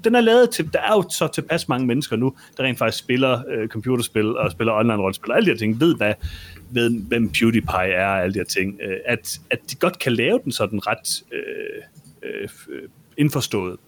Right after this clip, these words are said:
Og det gør de også, og det fungerer rigtig, rigtig godt. Øhm, den er bare helt vildt sjov, og det er nogle gode karakterer. Øhm, det er sådan, den, den transcenderer meget sit tema, vil jeg sige. Den, den er bare sådan en god Office-komedie, og det kan jeg bare godt lide.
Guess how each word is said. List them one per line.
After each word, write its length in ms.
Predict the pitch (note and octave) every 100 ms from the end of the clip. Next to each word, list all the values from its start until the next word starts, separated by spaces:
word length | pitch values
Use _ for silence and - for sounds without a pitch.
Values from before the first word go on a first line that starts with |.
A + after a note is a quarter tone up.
| - - - - -
Og 60 |
det 100 | A3
gør 80 | A#3
de 120 | F#3+
også, 180 | E3+ -
og 60 | F#3
det 80 | E3+
fungerer 240 | F#3 D#3+
rigtig, 220 | D3 D#3
rigtig 160 | B2+ A#2+
godt. 280 | A2+ - -
Øhm, 560 | C#3 A2 G#2+ G#2 G2 F#2+ _ - - - _ -
den 120 | F3
er 80 | E3
bare 340 | D#3 D#3+ D#3+ - -
helt 240 | F3+ C#3+
vildt 140 | C#3 -
sjov, 440 | F3 E3+ - -
og 80 | D3
det 60 | C3+
er 40 |
nogle 100 | C3+
gode 120 | D3
karakterer. 460 | C#3 A#2+ - D3+ G2 G2 -
Øhm, 520 | A#2 A2 G#2 G2 - - - - -
det 120 | C3+
er 100 | D#3+
sådan, 380 | E3 F3 D3+ A2+
den, 120 | C3
den 180 | C3 D#3+
transcenderer 640 | - D#3 D#3 C#3 G3+ C3
meget 280 | A#2 B2+ C#3+
sit 160 | - -
tema, 300 | - C3+ C#3+
vil 140 | G#2+
jeg 100 | F#2
sige. 200 | - A2+
Den, 160 | A2 A#2+
den 180 | A#2+ F#3+
er 80 | A#3
bare 160 | D#3 D3+
sådan 180 | - C3
en 140 | C3
god 280 | - E3 D3
Office-komedie, 920 | C3+ - G#2+ - - G#2+ G2 F2+ G2
og 100 | A2+ - _ _
det 80 | F3
kan 80 | D#3
jeg 80 | C3+
bare 100 | C#3
godt 180 | E3
lide. 120 | G#3